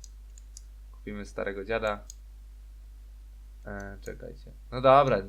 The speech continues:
nie starego dziada, niech będzie Ursus. A tak swoją drogą ten Ursus pojawił się w Modhubie, jak chcecie, to możecie sobie tutaj, e, na nim podziałać. Tak wygląda ta modyfikacja. Oczywiście tak mi się wydaje, że trzeba to podpiąć do ciągnika. Boże, jaki ten ciągnik jest głośny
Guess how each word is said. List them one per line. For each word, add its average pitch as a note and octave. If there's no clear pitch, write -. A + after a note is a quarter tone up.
nie G2+
starego G2+
dziada, G2
niech F#2+
będzie G2
Ursus. G2+
A -
tak A2+
swoją A#2
drogą A2+
ten A2+
Ursus A2+
pojawił G#2+
się G2+
w G2+
Modhubie, G2
jak F#2+
chcecie, -
to G2
możecie F#2+
sobie F#2
tutaj, F#2
e, G2+
na G2+
nim G2+
podziałać. G2+
Tak D#3+
wygląda D#3+
ta D3+
modyfikacja. D3
Oczywiście B2+
tak -
mi G3
się F3+
wydaje, F3
że B2+
trzeba C#3
to E3
podpiąć C3
do A#2+
ciągnika. B2
Boże, A2+
jaki G#2+
ten G#2+
ciągnik A2+
jest G2+
głośny G2+